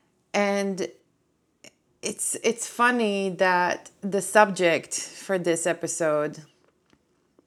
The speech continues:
is, um, is the one that I chose.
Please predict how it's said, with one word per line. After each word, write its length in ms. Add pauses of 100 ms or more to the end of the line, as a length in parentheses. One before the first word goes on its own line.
(880)
is, 500
um, 640 (1700)
is 180
the 140
one 240
that 120
I 120
chose. 800